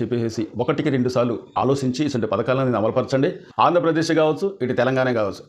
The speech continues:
ఆటో డ్రైవర్లు ఏం కోరుకుంటున్నారని మీరు స్పష్టంగా చూశారు కాబట్టి వాళ్ళ బాధలను మీరు అర్థం చేసుకొని వాళ్ళకి తగిన న్యాయం అనేది కల్పించాలని చెప్పి వాళ్ళు కోరుకుంటున్నారు. చాలా మంది మా వీడియో చూస్తున్నారు కానీ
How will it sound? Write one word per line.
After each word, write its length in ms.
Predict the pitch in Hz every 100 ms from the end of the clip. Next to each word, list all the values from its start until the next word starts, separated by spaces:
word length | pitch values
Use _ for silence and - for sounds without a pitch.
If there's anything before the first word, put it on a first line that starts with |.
| -
ఆటో 200 | 143 170
డ్రైవర్లు 300 | 165 160 147
ఏం 180 | 131 143
కోరుకుంటున్నారని 540 | 147 147 139 135 131
మీరు 120 | 117
స్పష్టంగా 400 | - 110 143 135 113
చూశారు 240 | 113 131
కాబట్టి 320 | 135 131 127
వాళ్ళ 180 | 156 110
బాధలను 600 | 98 104 123 147 143 - -
మీరు 140 | 113 123
అర్థం 220 | 113 151
చేసుకొని 440 | 147 143 151 156 202 - - - - - 127
వాళ్ళకి 240 | 147 139 104 143
తగిన 200 | 151 180 156
న్యాయం 220 | 139 151
అనేది 180 | 143 143 139
కల్పించాలని 520 | 131 143 143 139 135
చెప్పి 180 | 127 127 113 -
వాళ్ళు 140 | 123 123
కోరుకుంటున్నారు. 480 | 127 104 80 82 76 - - _ -
చాలా 140 | 190 226
మంది 120 | 214 196
మా 40 | 165
వీడియో 160 | 160 147
చూస్తున్నారు 260 | 139 143 131
కానీ 140 | 127